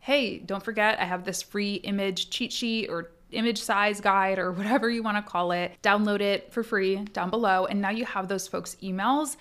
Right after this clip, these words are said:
and they're gonna come really in handy when you do decide to activate that list and start actually selling to them. Next piece of advice is to listen. Listen to your audience. You know, those early audience members, I would treat them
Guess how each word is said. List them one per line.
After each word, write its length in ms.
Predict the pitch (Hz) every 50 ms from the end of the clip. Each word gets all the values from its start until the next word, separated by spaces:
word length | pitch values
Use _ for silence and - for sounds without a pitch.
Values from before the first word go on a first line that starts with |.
| - -
and 80 | 214
they're 80 | 233 233
gonna 240 | 226 254 247 311 302
come 460 | - - 254 240 240 233 233 233 240 - - -
really 340 | 175 190 202 208 240 262 277
in 120 | 262 254
handy 800 | 240 - 220 214 220 220 214 208 196 175 170 170 170 170 180 180 - - _ _
when 140 | 202 202 196
you 160 | 196 208 208
do 480 | 180 180 - 180 180 180 175 175 175 175 - -
decide 480 | - 185 - - 170 165 170 170 - - -
to 400 | - - - 180 180 170 170 175 - - -
activate 480 | 254 294 - - 277 233 240 220 208
that 200 | - 185 175 -
list 340 | 185 180 175 175 175 180 - -
and 160 | 214 208 202
start 360 | - - - 180 175 165 - - -
actually 440 | - - - - - 190 180 165 - -
selling 480 | - - - 165 165 170 165 170 160
to 100 | - -
them. 300 | - - - - - - - -
Next 340 | 202 202 214 220 220 - -
piece 180 | 254 247 247
of 60 | 233 233
advice 480 | 226 214 214 208 202 208 214 214 - - - -
is 340 | 202 196 196 196 202 - - - -
to 400 | - - - 190 180 180 180 185 - - - -
listen. 680 | 180 175 175 175 175 - - 170 - - - - 202 - _ -
Listen 380 | - 185 190 190 - 240 233 233
to 60 | -
your 180 | 254 233 -
audience. 560 | 190 190 190 190 190 196 196 190 185 - - -
You 100 | 208 214
know, 140 | 208 202 202
those 240 | 196 214 220 214 -
early 260 | - 262 285 302 277
audience 400 | - 220 226 240 233 226 226 240
members, 600 | 233 226 226 220 220 220 220 220 226 214 220 - - - _ _ _
I 160 | 202 196 233
would 320 | 247 254 277 254 226 226 -
treat 460 | - - 254 254 254 - - 202 196
them 320 | 240 233 226 226 226 240